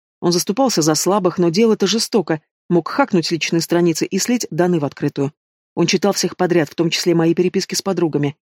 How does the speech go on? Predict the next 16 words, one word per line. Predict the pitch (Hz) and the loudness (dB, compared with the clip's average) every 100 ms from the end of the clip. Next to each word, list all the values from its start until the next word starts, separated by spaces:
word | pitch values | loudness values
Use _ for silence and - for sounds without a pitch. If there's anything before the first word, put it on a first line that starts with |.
| _ - | _ -2
Ему | 175 175 | 2 4
было | 175 | 2
слишком | 165 180 - 170 | 2 0 0 0
мало | 170 170 | 2 2
лет, | 185 185 | 2 0
чтобы | - 160 160 _ _ | -2 -2 -4 _ _
осознать | - 151 156 175 160 | -6 -2 0 2 0
ответственность, | 156 208 - - 147 - _ _ | 0 0 0 -2 -4 -4 _ _
осознание | 147 143 156 170 160 | -4 0 2 0 0
пришло | 160 165 | -2 -2
позднее. | 165 151 170 151 - _ _ _ _ _ _ _ _ _ _ | -2 -2 -2 -2 -6 _ _ _ _ _ _ _ _ _ _
К | - | -2
пятнадцати | 202 240 226 202 | 2 4 2 2
годам | 175 214 226 | 2 4 2
Демьян | 170 170 185 180 | 2 2 2 0
повзрослел. | 170 160 156 - 143 143 | -2 0 0 -2 -4 -6